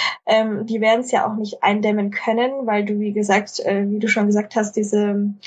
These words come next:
Bevölkerungsdichte haben, diese Slums mit den vielen Einwohnern. Ähm,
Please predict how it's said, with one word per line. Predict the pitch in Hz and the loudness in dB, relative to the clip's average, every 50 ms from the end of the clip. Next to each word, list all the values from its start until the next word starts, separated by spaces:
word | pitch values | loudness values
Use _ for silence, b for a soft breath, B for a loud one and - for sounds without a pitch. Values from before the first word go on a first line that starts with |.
| B B B - | B B B -10
Bevölkerungsdichte | 214 202 226 220 220 226 254 247 240 247 247 240 - - 247 226 - - 247 240 233 | -4 0 2 2 2 2 0 -2 -2 -2 -2 -2 -2 -2 -2 0 0 -2 0 0 2
haben, | 226 226 233 233 240 240 233 | 2 2 2 2 0 -2 -4
diese | 220 214 202 - - 214 208 208 208 | -4 -4 -4 -2 0 2 4 4 2
Slums | 208 - - 240 220 202 208 240 254 247 - - | 0 -2 0 0 2 2 2 0 -2 -4 -4 -4
mit | 233 214 - | -4 0 0
den | 214 220 226 226 240 247 | 0 2 2 0 -2 -4
vielen | 240 - - - 240 226 220 220 214 | -6 -8 -8 -2 0 0 0 0 0
Einwohnern. | - - - 226 240 247 240 240 247 247 240 247 247 247 B B B B B B B B B B B B B - - | 0 0 2 2 0 0 -2 -2 0 0 0 0 -2 -4 B B B B B B B B B B B B B -4 0
Ähm, | 233 226 220 220 220 214 220 220 214 190 185 | 0 2 2 0 0 -2 -4 -6 -6 -6 -8